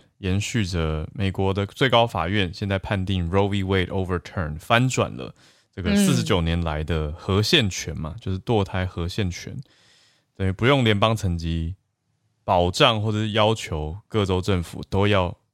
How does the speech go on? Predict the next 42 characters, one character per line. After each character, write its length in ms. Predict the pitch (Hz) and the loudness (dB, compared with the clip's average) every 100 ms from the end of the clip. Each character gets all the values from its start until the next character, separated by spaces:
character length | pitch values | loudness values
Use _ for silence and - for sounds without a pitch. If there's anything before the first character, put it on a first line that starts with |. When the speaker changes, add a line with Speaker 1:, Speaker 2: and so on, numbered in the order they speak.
| _ - | _ -4
Speaker 1:
允 220 | 95 110 | -2 -2
许， 460 | - 92 52 - - _ _ _ _ _ - | -2 -6 -6 -12 -18 _ _ _ _ _ -14
呃， 220 | 76 57 55 | -12 -10 -6
人 180 | 92 98 | -2 0
民 180 | 92 | 0
可 140 | 90 95 | 0 0
以 120 | 87 | -2
有 200 | 85 - | -4 -6
人 160 | 98 104 | -2 2
工 120 | 123 | 2
流 140 | 127 104 | 4 2
产 180 | 101 80 | 0 -4
权。 240 | - - - - _ - | -6 -10 -14 -20 _ -6
那 80 | 135 | 0
现 180 | 151 | 4
在 120 | 139 127 | 4 4
相 260 | 156 156 | 2 2
对 240 | 160 165 139 | 4 4 4
应 160 | 123 | 2
的 120 | 90 | 0
呢， 220 | 80 78 87 | -4 -4 -6
是 160 | - 95 | -8 -4
紧 260 | 107 92 | -2 -2
急 180 | 92 107 | -2 -4
避 180 | 135 123 | -2 0
孕 200 | 117 107 | 0 2
药 160 | 101 | 0
的 80 | 90 | -2
需 260 | 87 - 110 | -6 -6 -6
求 240 | - 80 | -4 -6
也 160 | 80 - | -4 -6
增 320 | - 113 117 123 | -6 -2 -2 -2
加 340 | - 104 104 | -2 -2 -4
了。 160 | 101 - _ _ _ - | -8 -12 _ _ _ -10
Speaker 2:
嗯。 440 | 339 294 196 160 160 - | -4 -2 -4 -8 -20 -12
Speaker 1:
嗯， 200 | 95 78 110 | -8 -8 -8
那 100 | 104 | -8
第 160 | 107 123 | -4 -4
三 360 | - 127 127 | 0 0 0
则 500 | - 90 85 85 92 - _ | -2 -4 -2 -4 -6 -10 _
则 160 | 98 | -8
是 500 | 98 - 110 101 95 | -6 -2 -2 -2 -4